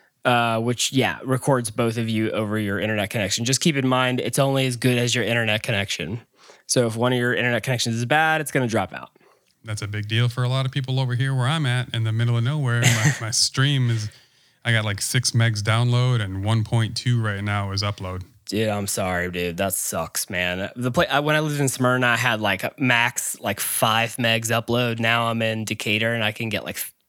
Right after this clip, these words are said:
Speaker 1: you know, fifty up, uh, and it's, it's amazing.
Speaker 2: Smyrna, not New Smyrna, right?
Speaker 1: Uh, Smyrna, uh, you
Speaker 2: New Smyrna
Speaker 1: Smyrna,
Speaker 2: is in
Speaker 1: New Smyrna.
Speaker 2: Florida by Daytona.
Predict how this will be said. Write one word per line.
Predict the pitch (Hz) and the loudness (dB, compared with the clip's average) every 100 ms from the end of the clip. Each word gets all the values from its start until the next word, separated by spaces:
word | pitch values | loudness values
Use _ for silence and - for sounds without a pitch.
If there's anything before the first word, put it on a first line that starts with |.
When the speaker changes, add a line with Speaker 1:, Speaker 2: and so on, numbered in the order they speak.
| - | -6
Speaker 1:
you | 123 | -4
know, | 92 | -4
fifty | 85 - 113 107 - 101 | -6 -6 -4 -4 -2 0
up, | 107 107 - | 2 0 -4
uh, | - 101 | -4 -4
and | 85 110 | -2 -4
it's, | 104 92 - | -4 -6 -10
it's | - 113 117 | -10 -8 -6
amazing. | 95 - - - - _ _ | -6 -6 -8 -14 -20 _ _
Speaker 2:
Smyrna, | - 147 139 123 | -4 0 2 2
not | 113 110 | 2 2
New | 120 120 | 2 2
Smyrna, | - 104 92 | 2 -2 -2
right? | 92 101 - _ _ _ _ _ _ _ _ _ _ _ _ - | -4 -6 -8 _ _ _ _ _ _ _ _ _ _ _ _ 0
Speaker 1:
Uh, | 139 135 135 135 131 127 | 2 2 2 2 2 0
Smyrna, | - 147 156 - | 2 2 2 2
uh, | 143 151 - _ _ _ _ _ - | 2 2 0 _ _ _ _ _ 0
you | 143 - _ _ _ | 0 0 _ _ _
Speaker 2:
New | 120 139 | 2 4
Smyrna | 160 147 127 | 6 6 6
Speaker 1:
Smyrna, | 113 | 4
Speaker 2:
is | 107 | 4
in | |
Speaker 1:
New | 151 | 2
Smyrna. | 135 135 | 4 2
Speaker 2:
Florida | 120 101 | 2 2
by | 104 | 0
Daytona. | 101 98 110 110 92 | 0 0 2 2 -2